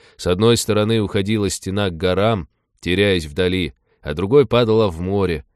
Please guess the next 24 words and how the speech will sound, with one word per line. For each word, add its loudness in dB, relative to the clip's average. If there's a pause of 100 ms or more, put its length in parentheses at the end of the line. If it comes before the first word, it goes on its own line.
(180)
и -6
там 2
из 0
воды 0
торчали 0
притопленные -2
башни, -4
словно -4 (220)
дербентский -2
владыка -2
берёгся -2
вооружённого 0
набега 0
хамсы -4 (220)
и -2
стерляди. -4 (420)
На -10
ближайшем 2
холме 0
городилась 0
цитадель, -4 (180)
большая -2
крепость -2
Нарын-Кала, -2